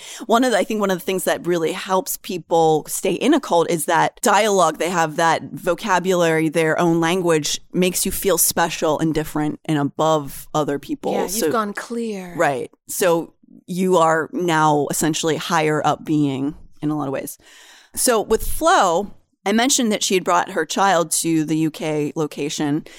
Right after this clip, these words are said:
Speaker 1: Like so many parents who found their way into Scientology, she became increasingly distant from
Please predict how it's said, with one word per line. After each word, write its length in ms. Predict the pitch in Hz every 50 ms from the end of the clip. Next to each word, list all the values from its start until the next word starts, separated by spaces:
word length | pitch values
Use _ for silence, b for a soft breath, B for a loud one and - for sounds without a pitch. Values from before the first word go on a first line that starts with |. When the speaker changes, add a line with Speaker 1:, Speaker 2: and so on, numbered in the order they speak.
| B B B B B B B
Speaker 1:
Like 220 | - 208 196 196 -
so 260 | - - - 226 240
many 220 | 269 302 311 294
parents 360 | - 214 233 214 214 190 - -
who 80 | 214
found 220 | - - 190 180 185
their 80 | 180
way 80 | 170 165
into 140 | 170 - 156
Scientology, 720 | - - 151 143 156 - - 165 170 165 165 160 156 156
she 100 | - - -
became 280 | 175 - - 226 226 240
increasingly 720 | 233 214 - - - 190 185 - - - 185 180 180 175
distant 400 | 160 165 165 - - 160 147 -
from 200 | - - 131 -